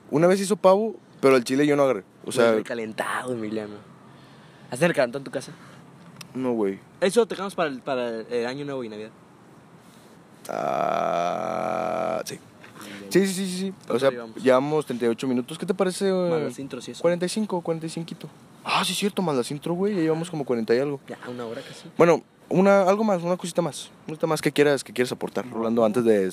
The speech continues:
Speaker 1: antes de ir al cierre de este
Speaker 2: Uy.
Speaker 1: episodio.
Speaker 2: Banda recomendada el día de hoy, Emiliano.
Speaker 1: Uy, la banda recomendada el día de hoy. No es una banda, es un rapero, es K C O. Pavos Reales.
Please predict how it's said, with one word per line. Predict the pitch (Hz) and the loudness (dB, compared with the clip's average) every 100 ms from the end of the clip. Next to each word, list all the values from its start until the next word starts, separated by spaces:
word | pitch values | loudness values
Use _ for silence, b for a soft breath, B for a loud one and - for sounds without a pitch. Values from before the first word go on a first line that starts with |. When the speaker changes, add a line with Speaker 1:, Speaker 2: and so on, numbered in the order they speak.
| - | -2
Speaker 1:
antes | - 98 113 | 0 0 2
de | 101 95 | 2 4
ir | 107 | 2
al | 107 | 2
cierre | 113 110 107 | 2 2 2
de | 98 | 0
este | - 104 | 0 0
Speaker 2:
Uy. | |
Speaker 1:
episodio. | 104 180 117 127 - - - - | 2 0 0 -6 -18 -20 -20 -4
Speaker 2:
Banda | 135 156 156 | 2 4 4
recomendada | 143 131 120 123 | 2 -4 -2 0
el | 120 | 0
día | 117 | -2
de | 127 | -4
hoy, | 160 - | -8 -8
Emiliano. | 139 147 151 - - | -6 -6 -8 -20 -10
Speaker 1:
Uy, | 139 180 208 | -2 2 4
la | 180 | 6
banda | 156 170 | 6 6
recomendada | 180 156 143 139 | 2 2 4 4
el | 151 | 6
día | 151 | 4
de | 151 | 4
hoy. | 156 - - B B B B B B B - - - | 2 0 -8 B B B B B B B -20 -10 4
No | 180 | 6
es | 202 | 8
una | 226 | 6
banda, | 190 185 220 262 | 6 6 2 -4
es | - - | -4 -2
un | 147 160 160 | 0 0 0
rapero, | 139 - 143 190 | -2 2 0 0
es | 147 120 - - | -2 -4 -4 2
K | 127 | 2
C | 123 127 107 | 4 2 2
O. | 85 - - - - - | 0 -6 -20 -20 -20 -4
Pavos | 107 113 | 2 2
Reales. | 110 90 82 - - | 2 -2 -6 -16 -20